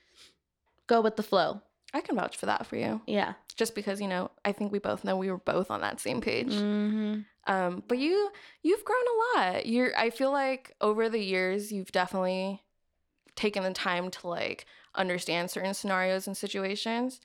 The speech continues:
Speaker 2: So good for you, girl.
Speaker 1: Oh,
Speaker 2: Proud of
Speaker 1: thanks.
Speaker 2: you.
Speaker 1: Thanks.
Speaker 2: Proud of you, boo.
Speaker 1: Listen, growing and glowing.
Speaker 2: Oh,
Speaker 1: Uh-huh.
Speaker 2: all right.
Speaker 1: <laughs> All right. Uh, so Megs, what are
Speaker 2: Yeah.
Speaker 1: you proudest for saying no to recently?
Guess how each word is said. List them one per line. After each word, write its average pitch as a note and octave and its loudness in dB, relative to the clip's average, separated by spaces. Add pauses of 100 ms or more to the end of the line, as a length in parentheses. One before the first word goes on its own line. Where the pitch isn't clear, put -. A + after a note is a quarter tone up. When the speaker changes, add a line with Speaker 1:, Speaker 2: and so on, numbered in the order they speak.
(320)
Speaker 2:
So F#3+ -2
good C4 -6
for - -12
you, B3+ -6
girl. G#3 -8 (220)
Speaker 1:
Oh, A#3 -8
Speaker 2:
Proud G3+ 0
of - -4
Speaker 1:
thanks. - -8
Speaker 2:
you. - -12
Speaker 1:
Thanks. A#3+ -4
Speaker 2:
Proud - -2
of G#3+ -6
you, F#3+ -4
boo. G#3 0 (340)
Speaker 1:
Listen, F3+ -8 (140)
growing B3+ 0
and G3+ 0
glowing. G3 -2
Speaker 2:
Oh, F4 4 (480)
Speaker 1:
Uh-huh. A#3+ 4 (340)
Speaker 2:
all A3+ -2
right. B3 0 (120)
Speaker 1:
<laughs> E4 4 (1080)
All C4+ 4
right. B3 4 (320)
Uh, A#3 4
so C#4+ 4
Megs, D4+ 2 (280)
what A#3 2
are C#4 6
Speaker 2:
Yeah. B3+ 4
Speaker 1:
you C#4 4
proudest G#3 0 (240)
for G3+ 2
saying A#3+ -2
no A3 0
to F3+ -8
recently? - -10